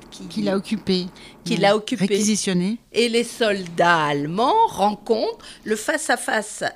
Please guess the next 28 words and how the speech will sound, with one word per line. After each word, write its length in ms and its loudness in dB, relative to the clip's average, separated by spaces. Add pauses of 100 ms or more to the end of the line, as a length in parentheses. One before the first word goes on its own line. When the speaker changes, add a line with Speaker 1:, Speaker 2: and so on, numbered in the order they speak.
Speaker 1:
avec 320 -2
ces 240 -6
Speaker 2:
Ça, 180 -2
Speaker 1:
jeunes 20 2
Speaker 2:
c'est 120 4
incroyable, 480 -2
Speaker 1:
juifs 100 -4
Speaker 2:
oui. 120 -6 (160)
Speaker 1:
berlinois. 920 0 (280)
Ça 280 -4
s'est 280 -6
soldé 640 -2 (160)
par 340 0
un 240 -2
match 440 -2
de 80 -2
foot. 500 -12 (520)
S-, 400 -8
oui. 180 -2 (420)
C'est 220 -2
vrai 400 0
qu'en 220 2
soi, 420 2
c'est 340 -6
drôle. 640 2 (300)
On, 220 -12
on 100 -12
se, 180 -14